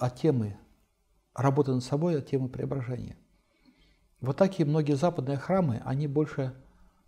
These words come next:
ориентированы на, а, то, чтобы, а, войти в современную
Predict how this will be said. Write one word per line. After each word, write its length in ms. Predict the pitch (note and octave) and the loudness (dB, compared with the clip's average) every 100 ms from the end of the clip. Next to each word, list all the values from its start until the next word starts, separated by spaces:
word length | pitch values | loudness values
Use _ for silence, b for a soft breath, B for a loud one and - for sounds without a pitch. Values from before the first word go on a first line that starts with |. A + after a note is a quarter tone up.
| _ | _
ориентированы 600 | - C3 C3+ D#3 C3+ B2+ | -4 -2 0 2 2 2
на, 360 | C3 C#3 A#2+ - - _ _ _ _ _ _ _ _ | 0 0 -2 -6 -20 _ _ _ _ _ _ _ _
а, 220 | C#3+ B2 | -8 -8
то, 220 | - - C#3+ | -2 -2 -2
чтобы, 580 | - B2+ A#2+ A2+ - - | 0 2 4 2 -4 -10
а, 220 | A#2+ A2+ G#2 - - _ - | -8 -8 -10 -20 -20 _ -4
войти 600 | A#2+ C#3 C3+ D#3 A2 G#2+ - - - - - - _ _ _ - - - - - | 0 0 0 -4 -4 -6 -14 -20 -20 -20 -20 -20 _ _ _ -20 -20 -20 -20 -18
в 80 | - | -2
современную 680 | C#3+ D3 C#3 A#2+ A#2+ - | 0 2 0 0 -4 -8